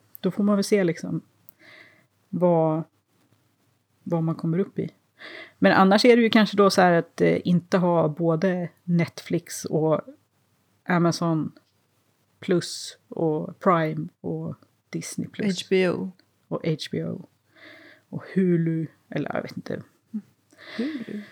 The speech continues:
Speaker 1: Och sånt. Men Netflix skulle göra så att man inte kan dela konton.
Speaker 2: Ja, då kommer ju allt gå åt helvete. Hela min, eh, kanalstrategi går ju ut på nå-, en, eh,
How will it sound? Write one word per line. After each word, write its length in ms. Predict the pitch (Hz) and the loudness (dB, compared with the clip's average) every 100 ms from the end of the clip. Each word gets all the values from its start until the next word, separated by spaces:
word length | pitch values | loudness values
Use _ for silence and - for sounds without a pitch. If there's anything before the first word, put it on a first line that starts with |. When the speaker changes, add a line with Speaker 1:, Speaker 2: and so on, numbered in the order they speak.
| - _ _ _ - - _ | -20 _ _ _ -20 -20 _
Speaker 1:
Och 120 | 175 | -6
sånt. 280 | 170 190 170 | 0 2 2
Men 180 | 185 196 | 4 6
Netflix 380 | 214 - - 277 | 4 4 2 2
skulle 200 | - 262 | 4 6
göra 240 | 247 196 | 6 6
så 100 | 175 | 4
att 100 | 175 | 2
man 120 | - 175 | 2 0
inte 120 | 160 | 2
kan 180 | 170 160 | 2 4
dela 440 | 196 151 - - - - _ _ | 4 4 2 0 -4 -16 _ _
konton. 420 | - 165 - - - _ _ _ _ _ _ _ _ | -8 -6 -8 -12 -12 _ _ _ _ _ _ _ _
Speaker 2:
Ja, 160 | 208 214 | -2 4
då 140 | 233 | 4
kommer 220 | 226 180 | 4 0
ju 60 | 151 | 2
allt 220 | 175 170 | 0 -2
gå 100 | - | -4
åt 100 | 151 | -2
helvete. 460 | 165 147 143 139 165 | -2 -2 -2 -2 0
Hela 280 | 196 196 | 2 2
min, 420 | 196 180 175 165 165 | 2 2 0 0 0
eh, 360 | 156 151 165 175 67 143 | 2 2 0 -2 -6 -6
kanalstrategi 1000 | - 180 165 160 - - 165 - 196 143 | -4 0 0 0 -4 -4 -4 0 0 0
går 180 | 113 82 | -2 -2
ju 280 | 92 101 - | 0 -2 -2
ut 320 | 110 113 - | -2 -4 -4
på 220 | - 151 143 | -4 -2 0
nå-, 260 | 123 160 - | -2 -4 -2
en, 320 | 156 147 113 | -2 -2 -2
eh, 340 | 135 139 135 | 0 0 -2